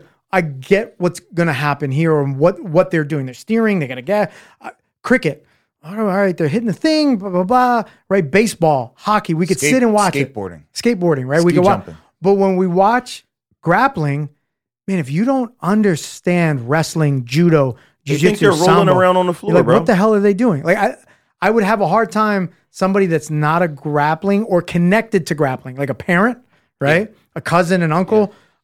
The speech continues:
Speaker 1: Otherwise, I don't,
Speaker 2: But
Speaker 1: I
Speaker 3: You can
Speaker 1: don't
Speaker 2: so I
Speaker 3: get a guy,
Speaker 2: think
Speaker 3: you can
Speaker 2: I
Speaker 3: get a guy that plays a video game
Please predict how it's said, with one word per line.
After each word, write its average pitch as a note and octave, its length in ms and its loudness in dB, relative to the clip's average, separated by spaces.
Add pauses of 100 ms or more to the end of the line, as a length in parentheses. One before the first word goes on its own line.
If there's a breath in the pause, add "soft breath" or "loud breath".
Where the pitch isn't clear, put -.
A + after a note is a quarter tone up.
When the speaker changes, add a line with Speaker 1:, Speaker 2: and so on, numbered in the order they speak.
(200)
Speaker 1:
Otherwise, F#3 400 0
I D3 60 -4
don't, D3+ 260 0
Speaker 2:
But B2+ 100 4
Speaker 1:
I - 40 4
Speaker 3:
You - 60 2
can - 100 0
Speaker 1:
don't D#3+ 60 4
Speaker 2:
so C#3+ 60 6
I C#3 40 6
Speaker 3:
get - 120 2
a - 20 -6
guy, E3+ 220 6
Speaker 2:
think E3+ 120 -8
Speaker 3:
you - 80 0
can F#3 80 -4
Speaker 2:
I - 40 -6
Speaker 3:
get D#3+ 120 0
a - 20 -6
guy D3+ 140 2
that C#3+ 100 0
plays C3+ 180 -2
a A#2+ 40 -6
video D3+ 280 -2
game B2 300 -8